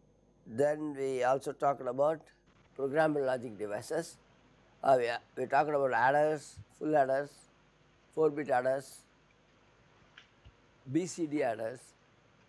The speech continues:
how adder can be used for adding and subtraction.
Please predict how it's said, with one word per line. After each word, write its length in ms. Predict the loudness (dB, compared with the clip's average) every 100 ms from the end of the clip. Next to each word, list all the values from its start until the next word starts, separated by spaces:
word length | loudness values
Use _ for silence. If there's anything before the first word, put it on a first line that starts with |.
| _ _ _ _ _ _ _ _ _ -20 -20 _ _
how 320 | 0 2 2 2
adder 300 | 2 0 -4
can 140 | -6
be 80 | -4
used 220 | -4 -2
for 100 | 0
adding 320 | 0 0 -2
and 100 | -4
subtraction. 680 | -6 -8 -6 -6 -6 -8 -8